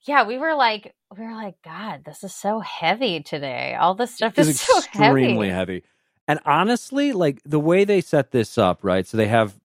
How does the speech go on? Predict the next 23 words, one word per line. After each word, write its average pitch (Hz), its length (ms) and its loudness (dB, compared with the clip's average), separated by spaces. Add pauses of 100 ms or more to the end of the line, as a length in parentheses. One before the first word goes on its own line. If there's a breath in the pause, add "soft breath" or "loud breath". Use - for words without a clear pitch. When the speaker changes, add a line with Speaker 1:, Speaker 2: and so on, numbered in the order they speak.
(220)
Speaker 2:
just - 300 -2
a 131 60 0
circle 123 440 2
of 110 120 0
chairs, 120 560 2 (480)
and 117 220 2
then 117 320 2
Nick, 127 380 0
of 113 160 0
all 104 200 2
people, 98 600 -6
it 98 100 -8
was 101 160 -10
like, 101 140 -2
"Okay, 151 260 4
we're 123 140 6
all 165 140 8
gonna 175 180 2
be 120 160 -2
open 156 400 2
and 117 160 -8
honest 110 540 -8
now." 80 280 -14